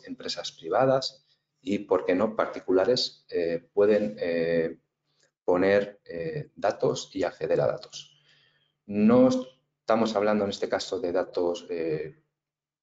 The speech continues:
gratuitos, eh, no, no tienen por qué ser gratuitos. Quiero decir, puede estar, eh, todo controlado por un sistema de, de, de pagos o cualquier otro mecanismo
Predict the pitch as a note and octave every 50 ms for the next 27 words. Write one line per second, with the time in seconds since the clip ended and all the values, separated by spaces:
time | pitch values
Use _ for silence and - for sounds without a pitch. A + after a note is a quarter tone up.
0 | _ _ _ _ _ _ - F2 - - E2+ F#2+ - - A#2+ C3+ D#3+ - - -
1 | - - F#2 E2+ E2+ F2 F2+ F2 - F#2 F#2 F#2+ F#2 - F#2 F2 E2 E2 - -
2 | - - E2+ E2+ D#2+ D2+ D2+ D2 C#2+ - - - - - - D2+ D#2 D2+ - -
3 | - - E2+ F2 - - - G2+ F#2 F#2 - - - _ _ _ _ _ _ _
4 | _ _ F2 F2+ F2 E2+ - - F#2+ F2+ F2+ F2+ F#2+ F#2+ F2+ F#2 F#2 F#2 F2+ F2
5 | F2 E2+ E2+ E2+ E2 - E3+ - _ _ - _ _ _ _ _ _ _ _ _
6 | _ _ _ _ _ _ _ _ _ _ _ _ _ - - - - F#2 F2+ F2
7 | E2+ E2+ F2+ F#2 F2 - - E2+ E2 F2 E2+ E2+ E2+ E2+ D#2 - - - _ _
8 | _ - - F2 - - F2 E2+ E2+ E2 D#2+ D2+ D2+ D2+ D2 C#2+ C#2 D2 C#2+ -
9 | - D#2 - - - F#2+ G#2+ - G#2 A2+ A#2 A2+ - - E2+ F2 E2 D2 - -
10 | - _ _ _ _ _ - E2 D#2+ - - - D#2 - F#2 F2+ F2 - - E2
11 | E2+ F2+ F#2+ - - A2 A2 A2 G#2+ G#2+ - -